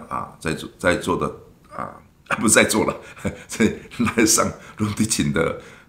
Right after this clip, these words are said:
来问问题。亲爱的耶稣，我感谢，啊，牛顿是一个接近整个村落都是文，都是百分之九十都是文盲。他念完小学，然后竟然去念一个只有一个人的中学，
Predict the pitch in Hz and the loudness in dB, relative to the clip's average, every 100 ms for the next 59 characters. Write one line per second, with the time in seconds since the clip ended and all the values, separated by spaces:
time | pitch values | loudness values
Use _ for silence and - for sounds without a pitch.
0 | - 80 95 104 90 73 64 - - - | -2 0 4 2 2 0 -6 -10 -20 -16
1 | - 156 160 147 147 151 117 76 - 110 | 0 4 8 8 8 6 4 2 0 0
2 | 82 - - - _ _ _ _ _ _ | -2 -6 -18 -20 _ _ _ _ _ _
3 | 73 67 - - _ _ _ _ _ _ | -6 -6 -12 -20 _ _ _ _ _ _
4 | _ - 98 120 107 117 104 104 101 90 | _ 2 6 6 6 6 6 6 6 6
5 | 73 - - - _ _ _ _ _ _ | 4 -4 -16 -20 _ _ _ _ _ _
6 | _ _ _ _ - 147 139 104 - - | _ _ _ _ 6 8 8 4 0 -14
7 | - - - 117 131 165 175 110 135 107 | -20 -8 2 4 6 6 6 4 2 2
8 | 92 - - 160 160 117 - 104 - 127 | 2 0 0 2 4 4 4 4 4 2
9 | - - 120 85 95 107 - - - _ | 2 0 0 4 6 6 4 -2 -20 _
10 | _ 117 113 117 82 82 - - - - | _ 0 4 4 2 0 -2 -4 -8 -10
11 | - - _ - 117 160 127 - 123 127 | -12 -16 _ -2 0 2 2 2 2 4
12 | 104 110 - 135 113 123 101 76 73 73 | 4 4 4 6 6 4 2 0 -2 -2
13 | 78 - | -2 -4